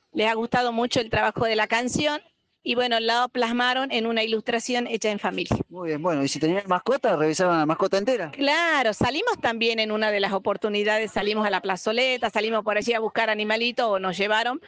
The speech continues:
Speaker 1: para verlas, este, en vivo y en directo.
Speaker 2: Ah, muy bien, bueno, muchas gracias.
Speaker 1: <laughs> No, gracias a vos.
Speaker 2: Bueno, allí estuvimos recorriendo los diferentes stands, estamos justamente, eh, ubicados, eh, en Plaza Central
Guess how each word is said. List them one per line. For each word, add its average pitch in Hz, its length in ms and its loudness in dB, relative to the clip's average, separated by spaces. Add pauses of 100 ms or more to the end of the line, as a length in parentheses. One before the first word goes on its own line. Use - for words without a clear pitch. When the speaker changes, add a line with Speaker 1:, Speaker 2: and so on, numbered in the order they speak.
(260)
Speaker 1:
para 196 220 0
verlas, 202 360 0
este, 185 360 -4
en 185 120 -4
vivo 208 200 0
y 190 80 2
en 180 100 -4
directo. 180 460 -2
Speaker 2:
Ah, 214 420 -6
muy 220 160 -2
bien, - 180 -6
bueno, 185 200 0
muchas 214 240 0
gracias. 190 340 -2
Speaker 1:
<laughs> 254 60 0
No, 240 120 2
gracias 233 320 0
a 214 60 0
vos. 208 180 -2 (480)
Speaker 2:
Bueno, 220 440 2
allí 190 220 2
estuvimos 214 460 0
recorriendo 180 720 2
los 165 120 0
diferentes 170 420 -2
stands, 226 500 -2
estamos 151 880 -2 (340)
justamente, 180 760 0 (240)
eh, 156 80 -2
ubicados, 226 640 0 (260)
eh, 175 380 2
en 170 160 0
Plaza 190 840 0
Central 247 640 0